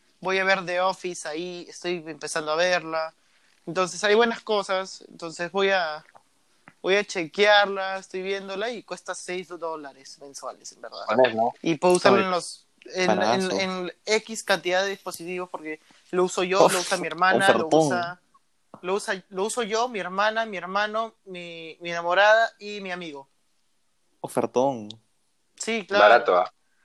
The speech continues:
Speaker 1: Por dieciocho soles no hay problema. Y, o sea, lo único que tengo que hacer es colocar mi código. Ellos colocan el co-, le-,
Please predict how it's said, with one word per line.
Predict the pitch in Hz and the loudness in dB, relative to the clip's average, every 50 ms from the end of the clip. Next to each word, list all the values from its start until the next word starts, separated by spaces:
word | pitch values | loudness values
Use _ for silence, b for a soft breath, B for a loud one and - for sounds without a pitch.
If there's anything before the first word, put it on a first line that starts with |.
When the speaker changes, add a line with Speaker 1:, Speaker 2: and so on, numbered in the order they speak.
| _ _ _ | _ _ _
Speaker 1:
Por | - 180 175 170 | -10 -8 -8 -8
dieciocho | 165 190 170 - 220 214 233 - 233 | -8 -12 -10 -8 -8 -8 -8 -10 -14
soles | - - 240 226 220 247 339 381 - - _ _ _ _ _ - | -10 -6 -6 -6 -6 -6 -8 -10 -10 -12 _ _ _ _ _ -12
no | 185 196 | -6 -6
hay | 202 208 | -6 -4
problema. | 202 226 202 196 208 214 214 196 175 160 151 | -4 -6 -8 -6 -6 -8 -8 -8 -10 -10 -10
Y, | 170 | -10
o | 185 | -10
sea, | - 196 160 - _ _ B B B B B B - 180 156 | -8 -8 -10 -10 _ _ B B B B B B -16 -8 0
lo | 214 214 247 | 4 4 4
único | 269 269 247 | 4 4 0
que | 247 | 0
tengo | 254 254 240 | 0 0 -2
que | |
hacer | 233 - 277 262 | 0 0 0 -2
es | 262 226 - _ _ - | -2 -6 -10 _ _ 0
colocar | - 208 202 190 185 220 233 226 | 0 2 2 4 2 2 0 0
mi | 226 214 175 | -4 -8 -6
código. | - 226 233 233 240 240 233 240 247 247 - - | -4 -2 -2 -2 -2 -6 -6 -6 -6 -6 -6 -6
Ellos | 214 233 240 233 | -8 -8 -8 -6
colocan | - 214 214 214 240 214 208 | -6 -6 -4 -4 -6 -6 -8
el | 185 180 | -10 -8
co-, | - 214 214 208 | -6 -6 -6 -6
le-, | - 208 196 208 - | -6 -10 -10 -10 -12